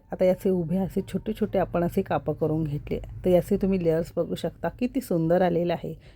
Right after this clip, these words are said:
अगदी मस्त एक पाच सहा लेयर्स असे छान भरलेले आहेत. कसं साठा लावून फोल्ड करायचं कळलं नसेल तर पुन्हा एकदा व्हिडिओ बघा.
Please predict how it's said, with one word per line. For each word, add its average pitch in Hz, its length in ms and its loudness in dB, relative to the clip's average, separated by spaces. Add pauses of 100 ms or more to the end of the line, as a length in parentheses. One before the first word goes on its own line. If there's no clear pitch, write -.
(100)
अगदी 185 240 -2
मस्त 185 320 -2
एक 185 100 -2 (220)
पाच 165 260 -2
सहा 190 180 -2
लेयर्स 175 340 4
असे 175 260 -2
छान 180 200 -2
भरलेले 165 420 2
आहेत. 165 200 -4 (260)
कसं 262 220 10
साठा 262 400 2
लावून 262 160 4
फोल्ड 233 320 4
करायचं 233 420 4
कळलं 220 340 2
नसेल 214 360 0
तर - 40 -2
पुन्हा 185 360 -2
एकदा 170 180 2
व्हिडिओ 156 280 2
बघा. 156 260 0